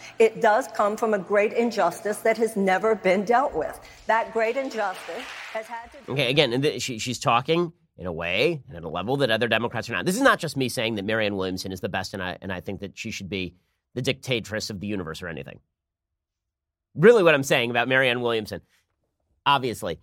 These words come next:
Speaker 2: is that she is doing something that I think that the rest of the Democratic Party is missing. And what the rest of the Democratic Party is missing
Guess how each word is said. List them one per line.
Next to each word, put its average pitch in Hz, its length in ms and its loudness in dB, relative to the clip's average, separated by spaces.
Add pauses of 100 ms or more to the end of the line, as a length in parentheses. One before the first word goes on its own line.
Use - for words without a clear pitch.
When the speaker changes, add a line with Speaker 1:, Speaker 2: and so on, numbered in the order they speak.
(180)
Speaker 2:
is 143 140 0
that 143 220 2 (640)
she - 180 -2
is 208 240 2
doing 185 240 0
something 110 340 -4
that 107 140 -4
I 113 80 -2
think 139 180 -2
that 110 140 -8
the 113 40 -8
rest 117 200 -4
of 127 80 -4
the 117 60 -2
Democratic 113 420 -4
Party 113 240 -4
is 107 80 -8
missing. 135 260 -6 (340)
And 110 60 -4
what 113 140 -4
the 127 40 -4
rest 135 200 0
of 185 40 -2
the 165 60 0
Democratic 160 400 0
Party 143 220 0
is 117 100 -8
missing 98 320 -6